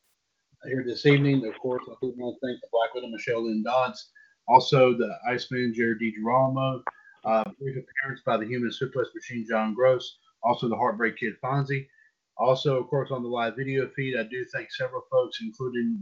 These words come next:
the Empress Anne-Marie Rickenbach, and also the Lowdown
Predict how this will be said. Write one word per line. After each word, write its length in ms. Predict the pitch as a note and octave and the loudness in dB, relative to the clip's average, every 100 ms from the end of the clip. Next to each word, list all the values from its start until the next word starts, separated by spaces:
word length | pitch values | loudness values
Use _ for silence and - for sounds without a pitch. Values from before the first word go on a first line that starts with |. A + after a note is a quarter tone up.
| G#2+ | -6
the 160 | A2 | -8
Empress 360 | B2+ B2+ A2+ A#2+ | -8 -10 -8 -6
Anne-Marie 400 | A#2 A2+ A2 A2 | -6 -2 -2 2
Rickenbach, 540 | C#3+ C#3 C3 C3+ C3 - _ _ - - _ | 2 0 2 2 2 -2 _ _ -20 -20 _
and 280 | C3 C#3+ D3 | 4 6 6
also 480 | C3+ C#3+ C#3 C#3+ C3 | 6 4 4 2 2
the 120 | B2 | 0
Lowdown 800 | A#2 C3 D3 C3+ C3+ C3+ C3 C3 | 6 6 6 2 0 -4 -4 -6